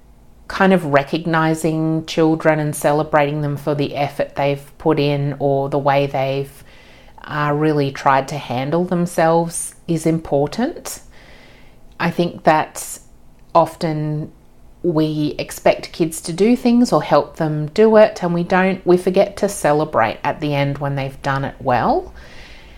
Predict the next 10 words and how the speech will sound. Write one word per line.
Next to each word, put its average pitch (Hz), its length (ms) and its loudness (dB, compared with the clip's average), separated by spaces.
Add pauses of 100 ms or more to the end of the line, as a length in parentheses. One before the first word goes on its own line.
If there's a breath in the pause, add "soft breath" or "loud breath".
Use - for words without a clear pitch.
(200 loud breath)
And 233 120 6
it 220 80 2
doesn't 254 420 4 (200)
have 185 300 0
to 185 100 0
be 165 680 0
a 165 80 -2
big 143 260 0
fanfare, 147 880 2 (220)
and 160 460 2